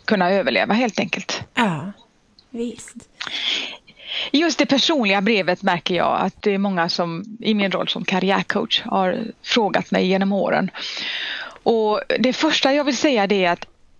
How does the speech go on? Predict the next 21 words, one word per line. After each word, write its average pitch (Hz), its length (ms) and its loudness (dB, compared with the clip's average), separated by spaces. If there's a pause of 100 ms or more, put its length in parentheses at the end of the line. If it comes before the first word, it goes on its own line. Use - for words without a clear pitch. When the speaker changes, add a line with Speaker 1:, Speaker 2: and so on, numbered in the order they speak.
(160)
Speaker 1:
just 240 340 -2 (420)
ordet 233 840 0
personligt 170 640 0
brev 165 360 2 (540)
blir 185 460 0
missvisande. - 1400 -2 (360)
För 254 160 2
många 240 480 2 (200)
är 196 400 2 (800)
just 214 420 -8
alldeles 185 440 -4
för 190 120 -8
personliga 190 720 -4
när 220 100 -4
man 220 120 -6
skriver 196 240 -10
ett - 80 -14
personligt 180 400 -8
brev. 247 300 0 (600)
Eh, 214 160 -4
den 247 160 2